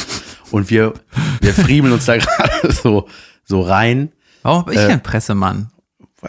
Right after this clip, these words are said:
Speaker 1: Da hast du doch, da kannst du, hast du eine ganze Agentur im Nacken, Alter, die nichts anderes machen.
Speaker 2: Ja, aber was machen die mit den,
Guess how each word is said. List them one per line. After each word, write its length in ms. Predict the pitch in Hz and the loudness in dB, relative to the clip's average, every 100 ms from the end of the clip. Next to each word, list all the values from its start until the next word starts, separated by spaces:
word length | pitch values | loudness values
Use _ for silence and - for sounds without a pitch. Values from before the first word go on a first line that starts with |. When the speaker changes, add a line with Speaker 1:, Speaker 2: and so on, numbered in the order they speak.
| - | -8
Speaker 1:
Da 140 | 98 | -4
hast 120 | 202 - | -2 0
du 60 | |
doch, 160 | 101 98 | 2 2
da 100 | 95 | 0
kannst 160 | 143 | 0
du, 100 | 98 | 0
hast 140 | 98 - | 0 -2
du 60 | |
eine 80 | 98 | -2
ganze 140 | - 104 | -2 -2
Agentur 360 | 101 95 165 | -2 -4 -2
im 140 | 92 90 | -2 -2
Nacken, 300 | 90 95 85 | -4 -6 -6
Alter, 280 | 85 85 | -6 -6
die 280 | 82 87 90 - | -6 -8 -10 -6
nichts 280 | 101 - - | -8 -6 -6
anderes 320 | 127 151 - 87 | -2 -2 -4 -8
machen. 340 | 85 80 76 - _ _ _ _ | -6 -8 -10 -16 _ _ _ _
Speaker 2:
Ja, 140 | 120 113 | -8 -4
aber 260 | 113 107 | -2 -2
was 140 | 107 - | -4 -8
machen 180 | 123 127 | -4 -2
die 80 | |
mit 180 | 117 113 | -2 -4
den, 400 | 110 110 107 113 | -4 -4 -4 -10